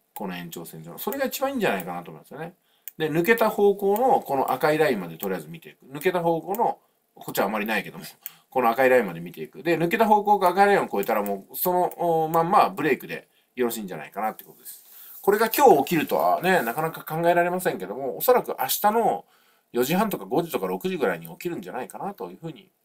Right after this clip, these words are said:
見えてますね。はい。じゃあ今回は以上でございます。チャンスがあったら、またね、相場解説していきますけども、ちょっと気楽に行きましょう。あの、昨日も一昨日もね、あの、やきもきするばっかりで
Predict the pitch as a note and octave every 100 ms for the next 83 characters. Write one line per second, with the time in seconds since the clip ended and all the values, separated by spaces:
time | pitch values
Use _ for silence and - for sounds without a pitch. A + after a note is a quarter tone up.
0 | _ A#2 E3+ - - C3+ B2+ _ _ _
1 | _ _ D3+ - _ - A2+ D3 - F#2
2 | E2 A2 F#2+ - - - G2 - - G3
3 | F3+ C#3+ A#2 - G3 C3+ - G2+ A#2 F#2+
4 | - - A#2+ A2 A2+ G2 E2 - G2+ F#2+
5 | F#2+ - F#2 B2+ A#2+ - _ _ _ -
6 | E3+ C3 - F3 F3+ G3+ G3 G#3+ E3 -
7 | _ B2+ A2+ A2 - F3+ F#3+ B2+ A#2 C#3
8 | C#3+ G2 A2 A2 _ _ _ - G#2 A#2
9 | E3+ D3+ A#2 - C3 C3 C#3 D3+ G2+ F#2